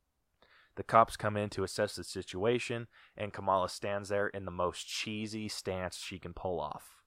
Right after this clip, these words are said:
<laughs> The cops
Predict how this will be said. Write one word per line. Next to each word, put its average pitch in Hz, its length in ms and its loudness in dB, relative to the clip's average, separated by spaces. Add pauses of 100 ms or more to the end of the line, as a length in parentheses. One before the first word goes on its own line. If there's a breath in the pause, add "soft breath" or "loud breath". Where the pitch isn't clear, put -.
<laughs> - 60 0 (1600 loud breath)
The 101 400 10
cops 110 460 8